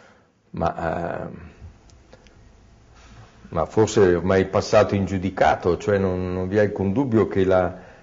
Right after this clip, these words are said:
la potenza del, dell'argomentazione filosofico-scientifica nei suoi, nelle sue conseguenze anche politiche, eh, ha finito col dominare il pianeta, nella forma che ha assunto negli ultimi secoli,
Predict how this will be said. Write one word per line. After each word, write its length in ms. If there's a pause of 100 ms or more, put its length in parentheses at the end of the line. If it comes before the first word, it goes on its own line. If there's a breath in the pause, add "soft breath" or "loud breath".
(120)
la 160
potenza 640
del, 640
dell'argomentazione 1000
filosofico-scientifica 1400
nei 180
suoi, 560 (1400 soft breath)
nelle 180
sue 180
conseguenze 640
anche 220
politiche, 720 (600 loud breath)
eh, 880
ha 80
finito 460
col 140
dominare 440
il 80
pianeta, 500
nella 280
forma 500
che 80
ha 60
assunto 420
negli 160
ultimi 380
secoli, 680